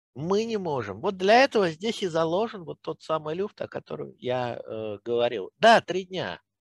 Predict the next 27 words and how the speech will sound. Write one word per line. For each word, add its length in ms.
Но 140
клиенту 560
мы 100
говорим 420
четыре, 540
если 300
не 160
пять, 340
потому 340
что 140
там, 160
предположим, 640
нам 200
надо 240
разгрузить, 580
ещё 240
что-нибудь 260
с 140
ними 180
сделать, 480
а 120
вдруг 240
ещё 180
какая-то 480
задержка 540
внезапная 640
произойдёт. 640